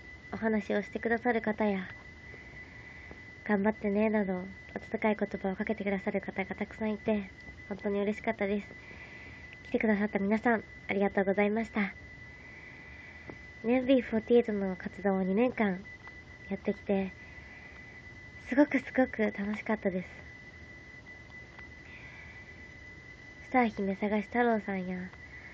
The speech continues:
グリコさんのブレオのシーエムに出させていただいたり、そして吉本百年物語六月公演では、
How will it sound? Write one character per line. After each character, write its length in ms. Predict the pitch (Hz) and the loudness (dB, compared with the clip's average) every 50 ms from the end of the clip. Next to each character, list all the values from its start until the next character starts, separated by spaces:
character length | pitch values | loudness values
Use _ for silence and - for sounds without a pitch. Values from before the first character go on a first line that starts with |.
| - - - - - - - - - - - - - - - | -14 -14 -14 -14 -14 -14 -14 -16 -16 -16 -18 -18 -16 -8 -4
グ 80 | 226 | 0
リ 80 | 208 214 | 0 0
コ 120 | - 196 | 0 0
さ 120 | 185 196 185 | -2 -2 -2
ん 60 | 180 | -2
の 100 | 180 180 | -2 0
ブ 120 | 175 208 | 4 6
レ 120 | 220 220 214 | 8 8 8
オ 60 | 202 | 6
の 140 | 185 185 180 | 4 0 -2
シ 180 | - - - | -4 -4 0
ー 120 | 196 202 202 | 2 2 2
エ 40 | 202 | 2
ム 140 | 190 196 190 | 2 0 -2
に 160 | 190 196 196 | -2 -2 -2
出 100 | 196 196 | -2 -2
さ 140 | - 208 196 | -2 -2 -4
せ 60 | - | -2
て 80 | - 202 | -2 -4
い 40 | 190 | -2
た 100 | - 196 | 0 2
だ 100 | 196 190 | 2 2
い 60 | 196 | 2
た 140 | - 208 202 | 2 0 0
り、 240 | 190 190 185 185 180 - - - - - - - - - - - - - - - - - - - - - | 0 0 -4 -4 -8 -10 -14 -16 -16 -16 -16 -16 -16 -8 -8 -8 -8 -8 -16 -16 -16 -16 -16 -16 -16 -8
そ 0 | |
し 120 | - 185 180 | -6 -2 -2
て 60 | 185 | -2
吉 140 | 180 - 254 | 0 0 0
本 120 | 247 240 | 0 -2
百 340 | - 185 190 208 208 - 247 | -2 0 -2 -2 2 2 4
年 140 | 269 262 254 | 4 4 4
物 220 | 254 254 254 254 | 2 0 0 2
語 80 | 240 254 | 2 2
六 460 | 254 - 208 190 190 190 202 196 202 | 2 4 2 2 4 2 0 0 2
月 240 | 220 226 214 - - | 2 2 2 0 -8
公 200 | - - 220 214 | -2 0 2 2
演 120 | 208 196 | 2 2
で 100 | 190 185 | 2 0
は、 220 | 180 180 180 185 | 0 0 -4 -4